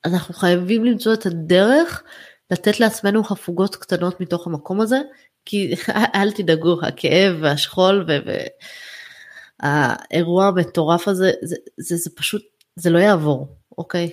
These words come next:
זה גם, אנחנו לא נשכח אותו לעולם. אבל מותר לנו, מותר לנו לקחת ככה כמה הפוגות, ולחזור את החיים שלנו, אה, לעצמנו, ומותר לנו למצוא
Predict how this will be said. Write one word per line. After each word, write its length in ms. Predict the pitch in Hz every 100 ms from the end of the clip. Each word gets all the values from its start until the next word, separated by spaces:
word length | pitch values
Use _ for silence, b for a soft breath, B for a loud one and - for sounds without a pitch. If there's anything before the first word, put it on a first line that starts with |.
| -
זה 180 | 175 170 170
גם, 140 | 160
אנחנו 280 | 147 175 175
לא 60 | 170
נשכח 400 | 185 - 175 -
אותו 200 | 180 160
לעולם. 320 | 147 143 135 156 - _ _ _ _ _ 175
אבל 340 | 160 165 110 -
מותר 420 | 185 - 190 190
לנו, 220 | 196 160 - -
מותר 300 | - 165 175
לנו 240 | 180 175
לקחת 440 | 165 143 160 175 170
ככה 280 | 165 160 156
כמה 360 | - 170 175
הפוגות, 580 | 160 - 165 220 262 - B B B B B B B B _ - 170 185 165 B B B B B _ _
ולחזור 500 | 180 170 - 170 208 202 - 151
את 120 | -
החיים 400 | - 151 185 185
שלנו, 580 | - 156 156 170 175 - - -
אה, 340 | 151 156 151 - -
לעצמנו, 580 | 123 143 143 196 208 175
ומותר 520 | 147 151 - 180 190
לנו 400 | 208 214 262 262 B B B _ _ _ _ _ _ -
למצוא 580 | 180 170 - 214 226